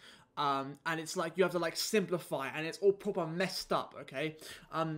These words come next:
basically, there is a way to do that in your calculator as well, but you have to use logs, and what logs are is, it's like the opposite of indices, kind of. So, for example, if I say two to the power three equals eight, yeah? So basically, log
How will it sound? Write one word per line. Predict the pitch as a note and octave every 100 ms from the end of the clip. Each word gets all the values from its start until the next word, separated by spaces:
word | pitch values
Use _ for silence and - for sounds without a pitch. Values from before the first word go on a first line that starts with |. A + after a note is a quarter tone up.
| D3+
basically, | G#3 B3+ A3+ F3 D#3+ - - -
there | F#3 A3
is | A#3+
a | A#3+
way | A3 A3
to | F3
do | G3+ G3+
that | F3
in | E3+
your | D#3+
calculator | E3+ E3+ E3+ D#3 D3+
as | C#3+
well, | C#3+ D3+ F3+ F3+ - - -
but | E3
you |
have | D#3+ F#3+ F#3
to | E3
use | D#3+ C#3
logs, | C3+ D#3 D3+ C#3 - -
and | D3
what | E3+ D#3+
logs | D#3 F3+ G3 E3
are | D#3 C3 C#3+ - - - -
is, | D#3+ D3 C#3+
it's | F#3 -
like | G3+
the | F3 -
opposite | F#3+ F#3 D#3+ D#3
of |
indices, | E3+ D#3 D3 D3 -
kind | - C3+
of. | B2+
So, | - F3+
for | G3
example, | F#3 F#3 F3+ D3 -
if | D#3 -
I | G3 G3+
say | - F#3+ C#3+ F#3 F#3 - - - - _ -
two | G3+ G#3+
to |
the | F3
power | F3+ E3 D#3+
three | E3 F3 D#3+ D#3
equals | D#3 C#3+ -
eight, | D#3 C3+ - _ -
yeah? | C3 C#3+ D#3 - -
So | - E3 D3+
basically, | E3 F#3 F#3 - D3 C3+
log | C3+ D3+ E3 G3+ F#3